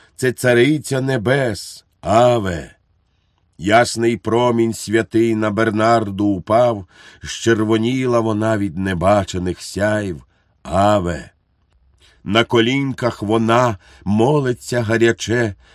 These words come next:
Божа мати тоді до Бернарди рече: "Аве, без гріха тільки я народила колись, отож хочу усім помагати я скрізь.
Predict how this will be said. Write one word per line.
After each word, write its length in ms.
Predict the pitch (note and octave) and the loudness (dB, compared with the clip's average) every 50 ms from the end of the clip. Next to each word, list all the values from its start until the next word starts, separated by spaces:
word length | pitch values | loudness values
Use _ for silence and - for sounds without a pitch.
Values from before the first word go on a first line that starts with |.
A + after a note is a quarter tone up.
| - _ | -20 _
Божа 420 | - D#2+ A#2 B2+ B2+ F#2 A#2 A#2+ | -4 0 2 2 4 4 4 4
мати 540 | A2+ G#2+ G#2+ A2 A#2+ B2+ B2+ A#2+ - - A#2 | 4 4 4 4 4 4 4 2 0 -4 -6
тоді 500 | G2+ - - A2 G#2+ F2+ F#2+ A2 A#2 A#2+ | -6 -2 -2 -2 -2 -2 -2 -4 -2 -4
до 180 | G2+ E2 G#2+ G#2 | -2 -2 -2 0
Бернарди 880 | F2 E2 A2 G#2+ G#2 G2+ G2+ G2+ A2 A#2+ A#2+ A#2 A2 F#2 F#2 G#2+ A2 | 0 2 2 2 2 0 2 2 2 4 2 2 0 -2 -2 -2 0
рече: 600 | G#2 G#2+ G2 - - - A2+ A#2 A#2+ A#2 G#2 F2+ - _ _ _ _ _ - | 0 0 -2 -4 -4 -2 0 0 0 0 -4 -8 -12 _ _ _ _ _ -6
"Аве, 760 | F2+ F2+ G2+ A#2+ C3+ C#3 C3+ A#2+ G#2+ F#2+ F2+ E2+ D2+ - - _ _ _ _ _ _ _ - - - - | -2 0 2 2 2 0 -2 -4 -6 -6 -6 -8 -8 -12 -18 _ _ _ _ _ _ _ -20 -20 -16 -6
без 280 | - E3+ G#3 G#2+ E2 | -2 0 0 0 0
гріха 500 | E2 G2+ G2+ G#2+ G2+ - - A2 A2 G#2+ | 0 0 0 -2 -2 0 2 2 2 2
тільки 440 | G2 - G#2+ G#2 G2+ F2 - A2 G#2+ | 2 0 -4 -4 -4 -4 -2 -2 0
я 280 | G2+ G2 G#2 G#2+ A#2 B2 | 0 2 2 2 2 0
народила 680 | A#2+ A#2 A#2 A2+ A2+ G#2+ F2 G2+ A2 A#2 A2+ A2 G#2 | 0 0 0 0 -2 -2 0 0 2 2 2 2 0
колись, 640 | G#2 - - G2+ F#2+ F2+ F#2+ G2 F#2+ E2+ - - - _ _ _ _ _ _ | -2 -4 -6 -4 -4 -2 -2 -4 -4 -6 -8 -12 -18 _ _ _ _ _ _
отож 380 | - F#2 E2+ - G#2+ G2+ - | -8 -6 -4 -4 -4 -4 -4
хочу 540 | - - - - C3 C#3 C3+ B2+ - - B2+ | -8 -4 -2 0 0 0 0 -2 -4 -6 -2
усім 540 | B2 A#2+ A#2 - - - G#2+ B2+ C3 B2 A#2+ | -2 -2 -2 -2 -4 -4 -4 -4 -2 -4 -6
помагати 880 | A2+ - A#2 A2+ A2+ A2+ A2+ A2 G2 G#2 A2+ A#2+ A#2 A2+ - - G#2 G#2 | -4 -2 -2 0 0 0 -2 0 0 0 2 2 0 0 -2 -2 -2 0
я 160 | G#2+ G#2+ G2+ | 0 -2 -2
скрізь. 760 | - - - - G#2 G2 A2 B2 A#2+ A2+ G2+ - - - - | -4 -10 -10 -8 -4 -2 -2 -2 -2 -4 -6 -8 -12 -18 -20